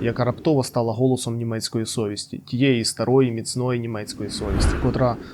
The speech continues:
була ще до епохи австрійського біснуватого художника. Народився Хрістіан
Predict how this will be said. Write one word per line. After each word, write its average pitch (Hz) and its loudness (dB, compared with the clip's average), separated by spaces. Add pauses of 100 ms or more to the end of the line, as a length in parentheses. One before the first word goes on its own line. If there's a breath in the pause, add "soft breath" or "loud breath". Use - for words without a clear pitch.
(100 loud breath)
була 123 2
ще - -2
до 123 4
епохи 117 -2
австрійського 120 0
біснуватого 113 -2
художника. 113 0 (600)
Народився 143 6
Хрістіан 117 0